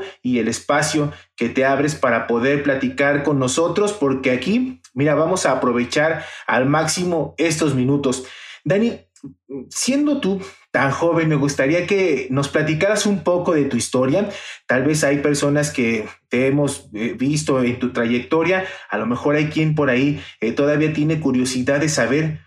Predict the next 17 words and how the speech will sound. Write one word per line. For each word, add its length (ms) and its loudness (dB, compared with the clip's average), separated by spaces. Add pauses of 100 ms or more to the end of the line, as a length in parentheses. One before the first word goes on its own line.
(160)
cómo 260 2
es 80 2
que 140 0
tú 260 -2
llegas 720 0
a 300 0
Cromasol 720 0 (380)
y 120 -4
que 120 0
te 200 0
conviertes 960 -2 (360)
en 440 2
accionista, 920 0 (140)
siendo, 720 0
pues, 500 -2
tan 240 0
joven. 340 -6